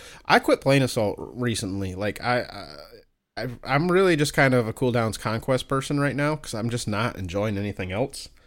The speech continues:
Um, the, which is weird coming from an Assault main.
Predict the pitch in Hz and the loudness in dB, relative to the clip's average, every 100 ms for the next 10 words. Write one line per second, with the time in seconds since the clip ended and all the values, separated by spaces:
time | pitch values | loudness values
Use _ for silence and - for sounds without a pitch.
0 | _ _ _ _ _ _ 85 73 - 76 | _ _ _ _ _ _ -8 -8 -10 -14
1 | - _ - 110 110 87 123 123 120 160 | -18 _ -20 -10 -8 -4 -4 -2 0 4
2 | 156 143 135 127 135 110 98 123 117 87 | 4 6 4 4 2 2 2 0 0 -4
3 | 85 | -6